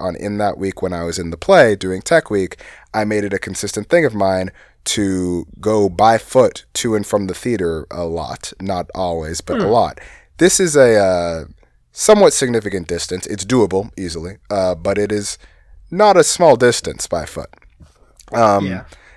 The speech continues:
Speaker 1: and it, you can see a significant rise in my, uh, physical activity in those periods, uh, in that week, which was very interesting to just kinda see how much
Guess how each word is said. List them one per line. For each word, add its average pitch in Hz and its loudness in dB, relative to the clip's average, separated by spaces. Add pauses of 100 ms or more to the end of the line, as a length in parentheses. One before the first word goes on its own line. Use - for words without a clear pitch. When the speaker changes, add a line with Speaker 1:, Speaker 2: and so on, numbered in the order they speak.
(240)
Speaker 1:
and 117 6 (160)
it, 123 0
you 131 -6
can 139 -2
see 196 0
a 139 4
significant 139 0
rise 107 2
in 98 -8
my, 92 -4
uh, 80 -8 (480)
physical 104 -4
activity 87 -6
in 98 -6
those 87 -6
periods, 85 -8
uh, 80 -10
in 98 -8
that 87 -6
week, 87 -10
which - -10
was 139 -10
very 208 -2
interesting 160 -10
to 131 -10
just 120 -12
kinda 117 -4
see 107 -10
how 104 -12
much 90 -10